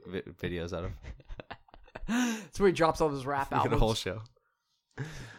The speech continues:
Speaker 3: I am upset that he did it so fast because I was really looking forward to having this place be called the Decision Cave for as long as possible. Now we have to
Speaker 2: <laughs>
Speaker 3: rename
Speaker 2: Yeah.
Speaker 3: the whole studio.
Speaker 2: I know.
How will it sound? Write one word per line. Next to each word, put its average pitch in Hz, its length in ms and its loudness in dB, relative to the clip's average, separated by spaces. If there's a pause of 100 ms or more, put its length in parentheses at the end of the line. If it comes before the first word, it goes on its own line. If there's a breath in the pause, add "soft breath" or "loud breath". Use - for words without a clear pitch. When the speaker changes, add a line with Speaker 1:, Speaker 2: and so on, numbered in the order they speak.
(120)
Speaker 3:
I 143 280 8
am 190 120 12
upset 175 360 12
that 160 100 8
he 160 120 6
did 147 180 6
it 139 120 2
so 143 160 6
fast 135 420 6
because 127 140 2
I 135 80 8
was 123 120 4
really 147 440 10 (300)
looking 135 300 4
forward 131 300 4
to 120 100 6
having 120 300 6
this - 360 2 (220)
place 131 240 0
be 123 100 -2
called 117 280 4
the 104 40 -2
Decision 104 460 0
Cave 98 540 0 (160)
for 117 180 2
as 98 100 -2
long 98 200 0
as - 80 -8
possible. - 380 0
Now 135 160 8
we 156 80 10
have 156 100 8
to 135 60 6
Speaker 2:
<laughs> - 20 6
Speaker 3:
rename 147 220 12
Speaker 2:
Yeah. 147 180 12
Speaker 3:
the 127 80 8
whole 139 160 10
studio. 98 520 0 (120)
Speaker 2:
I 147 160 6
know. 156 340 10